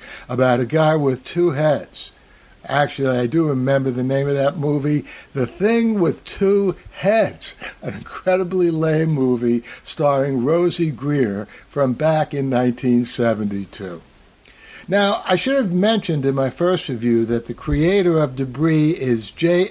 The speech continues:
H Wyman, who did a lot of work on the late lamented Fringe. That show had a deliberate B-movie nineteen fifties feel to it,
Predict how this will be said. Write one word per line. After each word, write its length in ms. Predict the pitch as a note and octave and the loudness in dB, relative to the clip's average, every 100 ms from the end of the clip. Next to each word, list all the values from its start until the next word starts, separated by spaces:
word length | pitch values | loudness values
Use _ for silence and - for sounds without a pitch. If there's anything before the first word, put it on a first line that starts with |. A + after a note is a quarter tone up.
| - | 0
H 360 | D#3 D3+ - | 0 0 -2
Wyman, 680 | C3+ D3+ G3 F3+ A2 G#2 A2+ - - - | -4 0 2 2 0 -4 -8 -10 -20 -4
who 220 | D#3 D3+ | -2 0
did 280 | B2+ A3 A#3 | 0 0 2
a 80 | F3+ | 2
lot 280 | E3+ F#3 | 2 2
of 160 | F#3 C3 | 0 -2
work 320 | C#3 C#3+ C3+ | 0 0 0
on 220 | C3+ C3 | 0 0
the 100 | B2 | 0
late 440 | B2 B2+ D#3+ E3+ - | 0 0 2 0 -2
lamented 760 | C#3+ C#3+ C3+ D3 C3+ C#3+ C3+ | -2 -2 0 0 -2 -4 -6
Fringe. 720 | - - C#3 C3 F2+ - - - - - - - - | -6 -6 0 0 -2 -12 -20 -20 -20 -20 -20 -16 -2
That 260 | G#3+ A#3+ | 0 0
show 360 | - E3+ D#3 D3+ | 0 2 2 2
had 240 | C#3+ D3 | 0 0
a 60 | C#3+ | 0
deliberate 840 | B2+ C3+ D#3 F#3 E3 F3+ F3 - | -2 0 2 0 2 0 0 -2
B-movie 640 | E3+ F#3 E3 D#3 D3 D3 D3 | 0 0 0 -2 -2 -4 -2
nineteen 520 | C#3+ D#3+ D#3 D#3+ C#3+ | 0 0 -2 -4 -4
fifties 600 | - D#3 C#3+ C#3 B2 - | -2 -4 -2 -2 -2 -4
feel 360 | D#3+ F3+ F3+ B2+ | 2 2 2 0
to 260 | A#2 G#2 | -4 -2
it, 160 | G2+ | -4